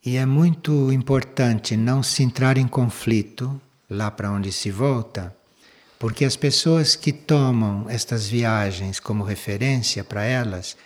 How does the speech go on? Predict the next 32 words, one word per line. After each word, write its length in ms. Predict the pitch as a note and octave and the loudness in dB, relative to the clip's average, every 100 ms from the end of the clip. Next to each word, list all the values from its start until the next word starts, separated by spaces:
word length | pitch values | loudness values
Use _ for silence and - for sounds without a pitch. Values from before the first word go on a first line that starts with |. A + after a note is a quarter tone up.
| _ | _
diz, 160 | - A2 | -10 -4
"Mas 160 | A#2 A#2 | -2 -2
é 60 | |
para 240 | - A2+ A#2+ | -2 -2 0
isso 260 | C#3+ - | -2 -4
que 80 | A2 | -6
você 300 | G#2 G#2 G#2 | -4 -4 -6
foi 240 | - G2+ | -4 -4
lá? 300 | G2+ A#2 D3 - _ _ _ - | -2 -4 -6 -12 _ _ _ -8
Para 120 | G2+ | -6
voltar 380 | G#2+ G#2+ - A2 | -4 -4 -2 0
nervosa? 800 | G#2 G2 G#2 C3 C#3 G2 F#2+ - _ _ _ - - - - - - - - - - - | 0 -2 -4 -2 -4 -6 -10 -12 _ _ _ -20 -20 -20 -20 -20 -20 -20 -20 -20 -16 -4
Para 180 | A#2+ | 0
voltar 840 | A2+ A#2 A2+ - B2 B2 A#2+ A2 G2 E2+ - - | 0 0 -2 -2 0 2 2 0 -4 -8 -14 -14
briguenta? 1000 | F2+ A2 G2 A#2 C#3+ D3 C3 - F#2 F#2+ - - - - - - - | -6 -2 0 2 2 2 -2 -4 -6 -6 -16 -20 -20 -18 -18 -16 0
Isto 240 | C#3+ C#3+ C3+ | 2 2 0
é 40 | |
que 60 | A2 | -2
você 220 | G#2+ A2+ | -2 -2
foi 180 | - G#2+ | -2 -2
fazer 320 | G#2+ F#2+ F#2+ | -2 -4 -2
lá?" 320 | A2+ D3 - - - - | 0 0 -4 -20 -16 -8
Então 240 | A2+ D3+ | 0 4
a 40 | E3 | 6
gente 280 | F#3 E3 E3 | 6 4 0
precisa 260 | B2 C3+ | 0 0
ter 160 | - A#2+ | 2 2
muito 320 | C3+ F3 F3+ | 4 4 2
cuidado 800 | - A#2+ A2 C3+ D3+ A2 G#2 A2 - - - | 2 2 4 4 2 0 -4 -6 -12 -20 -6
e 100 | B2+ | 0
ser 300 | B2+ - F3+ | 2 6 6
harmonioso 1040 | E3 D3+ C#3 B2 A#2+ D3 E3 C3 G2+ G2+ | 6 6 4 4 6 8 8 6 2 -4